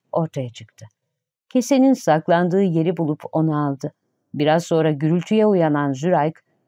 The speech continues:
keseyi bulamayınca çalındığını anladı. Ali'den önce Hasan Şuman'ın evine gitti. Kimseye görünmeden kapının arkasında saklandı.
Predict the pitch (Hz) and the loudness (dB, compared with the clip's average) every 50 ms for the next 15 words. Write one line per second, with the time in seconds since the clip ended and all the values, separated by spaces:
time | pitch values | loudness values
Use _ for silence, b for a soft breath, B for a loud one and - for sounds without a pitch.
0 | _ _ - 233 226 - - 233 233 220 190 202 202 196 196 196 190 190 185 160 | _ _ -4 -4 -2 0 0 0 0 0 0 0 0 2 2 2 2 0 0 0
1 | - 208 202 - - - 226 202 196 175 165 151 165 156 156 160 151 139 156 156 | 0 0 -2 -2 -2 0 0 2 2 2 0 0 0 0 0 0 0 0 -2 -2
2 | 151 147 131 - - - _ _ _ _ _ _ _ _ _ _ _ - - 170 | -2 -4 -6 -8 -14 -20 _ _ _ _ _ _ _ _ _ _ _ -2 0 0
3 | 170 190 170 190 185 185 180 175 180 165 180 175 180 170 - 196 175 180 185 - | 2 2 2 2 2 4 2 2 2 2 2 2 2 2 2 2 2 2 0 -2
4 | - 175 170 160 151 143 139 139 131 131 139 139 143 143 135 - 139 - _ - | -2 -2 0 0 0 0 0 0 -2 -2 -2 -2 -2 -4 -6 -8 -12 -20 _ -16
5 | - - - _ _ _ _ _ _ _ _ - 226 233 - - 175 156 147 135 | -16 -16 -16 _ _ _ _ _ _ _ _ -6 -4 -4 -2 -2 0 0 0 0
6 | 139 165 170 175 165 156 139 139 - 147 160 175 - 202 185 - 165 165 175 185 | 0 0 0 0 0 0 0 0 0 0 -2 -2 -2 -4 -4 -2 -2 -2 0 0
7 | 190 170 - 165 - - 165 165 170 170 - - 151 147 - _ - 139 131 123 | -2 -2 -4 -6 -6 -4 -4 -2 -2 -2 -4 -4 -6 -6 -8 _ -10 -8 -8 -8
8 | 117 123 | -10 -12